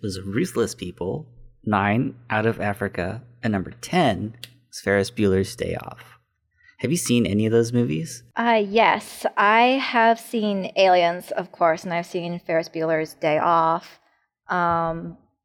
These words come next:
Speaker 2: the other movies, I think I've seen, like, bits and pieces of them, but not enough to say that I could recall the plots or that I have fully seen them.
Speaker 1: The Ruthless People one, I've never heard of that movie until we started doing this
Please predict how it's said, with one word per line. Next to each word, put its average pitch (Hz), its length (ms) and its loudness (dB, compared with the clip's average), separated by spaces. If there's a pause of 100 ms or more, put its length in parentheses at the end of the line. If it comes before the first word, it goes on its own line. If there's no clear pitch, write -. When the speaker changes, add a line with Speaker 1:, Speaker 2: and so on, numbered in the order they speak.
Speaker 2:
the - 160 -2
other 220 160 4
movies, 247 320 4
I 185 80 0
think 180 140 -4
I've 170 80 -10
seen, 185 120 -10
like, - 200 -8
bits 175 180 0
and 156 140 -12
pieces - 400 -10
of 156 220 -4
them, 147 300 -4
but 151 300 -4
not 151 320 -4
enough 165 280 -4
to 175 80 -18
say 151 420 -2
that 143 260 -2
I 147 100 -2
could - 220 -6
recall 180 520 6
the 196 100 2
plots - 500 0
or 160 140 4
that 156 260 0 (320)
I 175 120 2
have 160 160 2 (120)
fully 160 260 0
seen 156 280 -8
them. 160 240 -8 (220)
Speaker 1:
The 113 100 -2
Ruthless 127 360 2
People 127 360 2
one, 135 180 4
I've 104 220 -2
never 95 260 2
heard 95 200 4
of 90 60 2
that 87 140 2
movie 87 300 -2
until 87 260 0
we 85 80 -2
started 90 400 -2
doing 90 280 0
this - 340 -6